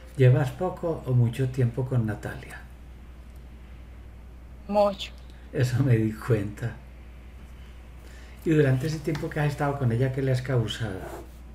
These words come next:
Speaker 2: Miedo.
Speaker 1: Y vaya que lo has logrado.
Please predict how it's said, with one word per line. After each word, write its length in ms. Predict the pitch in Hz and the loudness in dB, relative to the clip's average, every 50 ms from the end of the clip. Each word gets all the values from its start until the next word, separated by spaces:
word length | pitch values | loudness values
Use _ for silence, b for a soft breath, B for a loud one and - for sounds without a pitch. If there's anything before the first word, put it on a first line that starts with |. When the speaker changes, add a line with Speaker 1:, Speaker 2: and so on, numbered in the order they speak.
| - - - - - - - - - - - - - - - - - - - - - - - - - - - - - - - - - - - - | -16 -16 -16 -16 -16 -16 -16 -16 -16 -16 -16 -16 -16 -16 -16 -16 -16 -16 -18 -18 -16 -16 -16 -16 -16 -16 -16 -16 -16 -16 -16 -16 -16 -12 -2 4
Speaker 2:
Miedo. 440 | 220 254 294 311 302 269 220 190 - - - - - - - - - - - - - - - - - - - - - - - - B B B B B B - - | 6 8 8 8 8 8 6 4 2 -4 -14 -16 -16 -16 -16 -18 -18 -16 -16 -16 -16 -16 -16 -16 -16 -16 -16 -16 -16 -16 -16 -16 B B B B B B -8 0
Speaker 1:
Y 140 | - 160 139 | 4 6 8
vaya 320 | 123 120 120 139 165 160 | 8 8 8 6 4 2
que 120 | - 160 139 | 2 0 0
lo 120 | 120 110 | 2 0
has 100 | 104 98 | 0 0
logrado. 520 | 117 123 131 123 123 107 98 95 98 95 | 0 2 4 4 2 2 0 -4 -6 -10